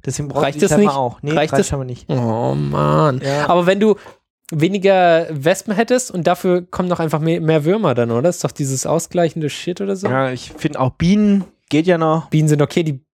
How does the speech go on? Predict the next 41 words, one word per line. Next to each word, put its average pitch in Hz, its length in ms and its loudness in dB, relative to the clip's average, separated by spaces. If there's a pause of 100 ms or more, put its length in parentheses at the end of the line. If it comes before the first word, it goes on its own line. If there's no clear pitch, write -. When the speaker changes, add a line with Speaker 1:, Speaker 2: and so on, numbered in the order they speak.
(220)
Speaker 2:
können 165 160 -4
wenigstens 160 240 -2
nur 143 60 2
einmal 156 180 2
stechen, 151 280 -2
das 135 100 -6
heißt, 151 160 -2
die - 40 -2
überlegen 147 360 2
sich 123 120 -2
das - 180 -4
ja. 117 180 0 (340)
<laughs> - 320 -20
Bevor, - 240 -4
ne, 143 200 -2
eigentlich 135 240 0
überlegen 123 300 0
sie 120 60 2
es 113 100 -2
nicht, 151 260 2
aber 117 200 -2
es, - 240 -16 (200)
ja, 135 120 -10 (120)
es, - 180 -20
ja. 160 80 -18 (300)
Speaker 1:
Mhm. 139 320 -4 (340)
Ja, 127 300 0 (100)
aber 139 140 2
trotzdem, 165 280 -2
die 127 140 -4 (160)
brauen 139 260 2
noch 131 120 -2
Speaker 2:
Die 147 80 -2
Speaker 1:
so 135 60 -2
Speaker 2:
sehen 180 140 2
auch, 175 60 4
Speaker 1:
Honig 165 300 2
Speaker 2:
die 165 80 -8
Speaker 1:
und 151 60 -4
Speaker 2:
sehen 135 60 -4
Speaker 1:
so. 135 100 4